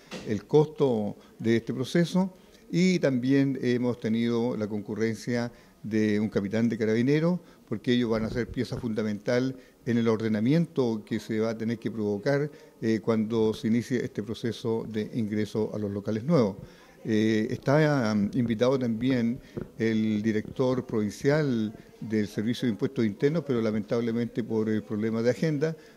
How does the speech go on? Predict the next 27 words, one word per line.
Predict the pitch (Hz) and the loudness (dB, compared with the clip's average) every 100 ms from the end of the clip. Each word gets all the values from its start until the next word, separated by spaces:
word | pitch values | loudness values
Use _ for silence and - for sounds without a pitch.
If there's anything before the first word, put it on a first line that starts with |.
| - | -4
no | 123 123 | 2 2
pudo | 123 131 120 | 4 2 2
concurrir, | 117 110 131 165 160 | 0 -4 -2 -2 0
quedando | 135 127 127 | 2 2 2
pendiente | 117 110 113 131 131 131 | 0 0 0 0 -2 -4
esta | 135 | -4
importante | 113 113 - 117 135 | -6 -6 -4 -4 -4
reunión, | 117 110 110 113 | -4 -2 0 -2
ya | 113 110 | -2 -4
que | 104 | -2
tiene | 110 107 | -4 -4
que | 101 | -2
ver | 101 107 110 | -2 -2 -4
con | 113 | -2
el | 104 | -2
tipo | - - - 165 120 107 - | -6 -12 -4 -2 2 2 2
o | 113 | 0
la | 110 | 0
forma | - 143 127 139 165 - - - | 2 2 4 0 -2 -6 -20 -8
como | - 131 127 | 0 2 4
los | 123 | 2
locatarios | 113 110 107 113 123 110 | 0 0 0 0 0 0
van | 117 110 | -2 -2
a | |
tener | 107 104 107 | -2 -2 -2
que | 113 | -4
transformarse, | 117 110 120 110 107 - 131 | -4 -2 -2 0 -2 -2 -4